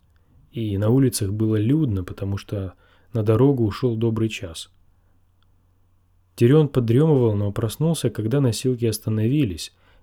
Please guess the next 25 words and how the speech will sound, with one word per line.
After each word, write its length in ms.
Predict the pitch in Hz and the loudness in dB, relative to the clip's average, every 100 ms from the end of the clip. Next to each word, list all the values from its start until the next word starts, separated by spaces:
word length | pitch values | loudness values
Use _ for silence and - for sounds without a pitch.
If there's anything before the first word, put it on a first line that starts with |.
| _ | _
протер 360 | 117 120 156 127 | -2 0 0 0
глаза 420 | 110 113 113 113 | 0 0 2 0
и 80 | 107 | 0
вышел, 440 | 113 147 - 98 - _ _ _ _ | 0 -2 -4 -8 -10 _ _ _ _
опершись 480 | 104 117 - 123 - | -6 -4 0 -2 0
на 140 | 107 | -2
руку 240 | 104 101 110 | -2 -4 -4
Брона. 460 | 107 90 80 78 _ _ _ _ _ _ _ _ _ _ _ _ - - | -2 -2 -6 -16 _ _ _ _ _ _ _ _ _ _ _ _ -16 -6
Дом 480 | 107 147 147 135 113 | 2 2 2 0 2
был 160 | 127 | 2
в 100 | 110 | 2
два 400 | 107 120 147 151 | -2 2 2 0
этажа, 640 | 127 110 117 107 101 76 - _ _ _ | -2 -2 0 0 -6 -8 -14 _ _ _
внизу 400 | - 95 101 117 | -8 -4 0 0
каменный, 500 | 113 127 135 117 101 | 2 4 4 2 0
вверху 380 | 90 95 92 - | -4 -4 -6 -4
деревянный. 760 | 101 107 113 104 85 80 - _ _ _ _ _ _ - | -2 -2 -2 -2 -4 -10 -16 _ _ _ _ _ _ -2
В 80 | 113 | 0
одном 260 | 156 175 | 2 2
из 140 | 135 123 | 2 2
его 240 | 123 123 | 2 2
углов 420 | 107 123 156 143 | 2 2 0 0
торчала 480 | - 104 - 127 110 | -4 -4 -2 -2 -2
круглая 500 | - 123 123 113 113 | -2 -2 0 0 0
башенка. 600 | 120 120 - 90 - 107 | 0 -2 -2 -10 -12 -16